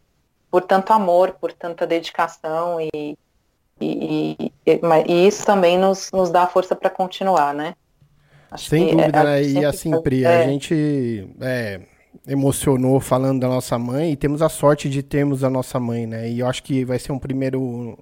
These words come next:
Speaker 2: pra muita gente, que sem a mãe, pra outras pessoas não vai ser o primeiro, mas igualmente difícil. Mas aí eu acho que, é, baseado no que eu passei com o meu pai, né, que faleceu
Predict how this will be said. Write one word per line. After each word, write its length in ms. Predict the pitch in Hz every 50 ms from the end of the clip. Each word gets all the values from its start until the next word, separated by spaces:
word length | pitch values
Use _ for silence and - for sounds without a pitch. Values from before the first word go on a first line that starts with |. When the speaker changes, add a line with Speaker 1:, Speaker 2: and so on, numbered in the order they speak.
| _ _
Speaker 2:
pra 140 | - - 123
muita 320 | 135 147 147 135 165 151
gente, 540 | 131 123 139 147 156 147 - - 131 123 - _ _ _ _ _ _ _ _ _ _ _
que 100 | _ -
sem 280 | - - 143 143 151 143
a 60 | 139
mãe, 480 | 131 127 135 147 160 180 196 226 214 196 - _ _ _ _ _
pra 120 | - 135 135
outras 200 | 135 - 147 -
pessoas 340 | - 143 - - 143 127
não 100 | 131 139
vai 100 | 127 127
ser 120 | 120 - 139
o 40 | 120
primeiro, 480 | - 127 123 127 127 135 156 165 175
mas 280 | 160 147 139 135 120 127
igualmente 500 | 127 135 131 131 131 139 123 - - 123
difícil. 580 | 117 117 117 - - 135 151 165 - - - _ _ _ _ _ _ _ _ _ _ _ _ _ _
Mas 360 | 131 131 135 143 143 135 143
aí 420 | 151 143 143 156 175 196 196 190
eu 140 | 190 180 160
acho 260 | 156 160 160 - -
que, 640 | - 180 170 165 165 165 160 147 147 147 131 - _ _ _ _ _ _ _ _ _ _ _ _ _ _ _ _ -
é, 720 | 120 123 123 123 123 120 120 113 113 110 107 101 98 101 -
baseado 520 | - 139 151 147 143 156 143 151 147 147
no 100 | 143 131
que 80 | 120 -
eu 60 | 123
passei 300 | - 123 120 - 143 123
com 160 | - - 139 127
o 40 |
meu 180 | 131 135 135 131
pai, 360 | 135 - 120 120 143 170 170
né, 180 | 135 127 135 135
que 340 | 135 - - 113 104 104 -
faleceu 600 | - - 123 117 113 - - 123 117 110 101